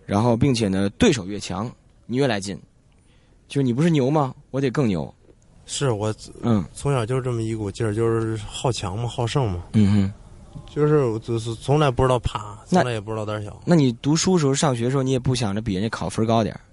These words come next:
Speaker 2: 那个我都不考虑，我觉得那谁考的分儿少谁厉害。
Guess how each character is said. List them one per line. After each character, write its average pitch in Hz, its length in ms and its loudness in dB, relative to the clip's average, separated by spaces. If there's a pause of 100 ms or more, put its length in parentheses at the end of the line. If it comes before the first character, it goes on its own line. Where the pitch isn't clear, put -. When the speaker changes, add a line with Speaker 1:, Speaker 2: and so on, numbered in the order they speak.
(160)
Speaker 2:
那 165 220 0
个 110 120 -2
我 104 120 -4
都 101 160 -6
不 104 140 -10
考 101 120 -8
虑， 98 100 -6
我 104 140 -4
觉 113 100 -4
得 135 60 0
那 143 200 0
谁 135 180 -4
考 113 160 -8
的 101 140 -6
分 143 160 -6
儿 143 40 0
少 - 240 -10
谁 98 220 -10
厉 107 180 -4
害。 90 80 -10